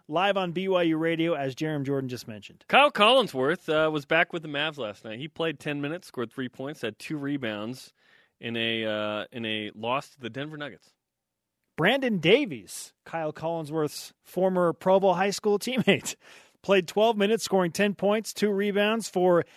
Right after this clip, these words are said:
Speaker 1: Zalgiris in a loss against the Bros Basques. And Jonathan Tavernari scored ten points, three rebounds in a Banco di Sardegna Sassari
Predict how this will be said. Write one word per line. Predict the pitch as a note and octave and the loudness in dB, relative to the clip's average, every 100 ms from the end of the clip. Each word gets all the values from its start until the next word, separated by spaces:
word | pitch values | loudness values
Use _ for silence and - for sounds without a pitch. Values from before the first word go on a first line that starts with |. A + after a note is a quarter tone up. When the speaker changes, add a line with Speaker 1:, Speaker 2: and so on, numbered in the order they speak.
| - B2+ | -18 -4
Speaker 1:
Zalgiris | A2+ E3+ E3 F#3 G3 F3 - | 4 6 6 6 6 4 2
in | E3 | 0
a | |
loss | D3+ E3 E3+ | 2 2 0
against | F3+ E3 D3+ - | -2 -2 -2 -2
the | D#3 | -4
Bros | B2 E3 F#3 F#3 B2+ | 2 4 6 6 2
Basques. | D#3 D#3+ C3 C3+ - - - - _ _ - | 0 2 0 -2 -4 -2 -4 -4 _ _ -10
And | C#3 C#3+ | -6 2
Jonathan | E3 F3 D3 D3 | 4 2 0 0
Tavernari | F3 E3+ D#3+ E3 D#3+ | 0 2 0 -2 -2
scored | - D#3 - | -2 -2 -2
ten | E3+ D#3+ | -4 -4
points, | F3 F3 - | -4 -4 -6
three | E3+ F#3 | -2 0
rebounds | F3 F3 F3 F3 D#3+ - - - - | 2 2 2 0 -4 -10 -20 -20 -2
in | F#3 | 2
a | G3+ F#3+ E3+ | 4 4 4
Banco | C#3+ G#3+ B3 - C4 C4 B3 F3+ | 6 6 8 10 12 12 10 4
di | G#3+ A3+ A3+ | 4 6 4
Sardegna | - G3+ F#3+ F3+ A3 A3 A3 | 2 4 6 8 6 6 4
Sassari | - F#3+ F#3+ G3+ E3 D3 | 2 0 2 2 2 2